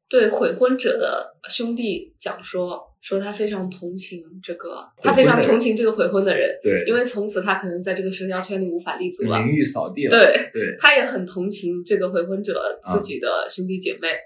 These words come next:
Speaker 2: 嗯。
Speaker 1: 因为他们可能会因为自己的兄弟姐妹不负责任的行为而，
Speaker 2: 对。蒙羞了。
Speaker 1: 对，
Speaker 2: 啊，对。
Speaker 1: 而受到影响。然后看到这里就觉得好好笑，就是因为跟我们现实的这个经验实在是太不一样了。
Speaker 2: 对。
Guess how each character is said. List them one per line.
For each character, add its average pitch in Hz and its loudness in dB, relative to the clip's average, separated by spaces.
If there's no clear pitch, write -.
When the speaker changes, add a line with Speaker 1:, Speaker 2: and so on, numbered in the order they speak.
Speaker 2:
嗯。 190 0
Speaker 1:
因 190 2
为 202 2
他 214 -2
们 214 -4
可 208 -8
能 170 -4
会 175 2
因 202 -4
为 165 -4
自 196 -12
己 170 -6
的 - -2
兄 196 -4
弟 202 0
姐 175 -2
妹 170 0
不 180 -8
负 214 -8
责 156 0
任 240 6
的 170 0
行 170 -8
为 160 -4
而， 170 0
Speaker 2:
对。 170 2
蒙 127 2
羞 131 0
了。 - 0
Speaker 1:
对， 277 10
Speaker 2:
啊， - 8
对。 254 6
Speaker 1:
而 262 8
受 320 4
到 277 8
影 220 -2
响。 214 2
然 285 8
后 320 8
看 427 2
到 320 8
这 427 4
里 370 4
就 330 -2
觉 277 -4
得 294 6
好 285 8
好 262 4
笑， 277 2
就 277 -4
是 285 -4
因 294 -4
为 302 0
跟 302 -4
我 214 0
们 214 -6
现 254 -4
实 202 -6
的 202 -8
这 214 -8
个 214 0
经 220 -6
验 202 -4
实 185 -10
在 208 -6
是 196 -10
太 214 -8
不 202 -16
一 180 -16
样 170 -12
了。 170 -18
Speaker 2:
对。 175 -6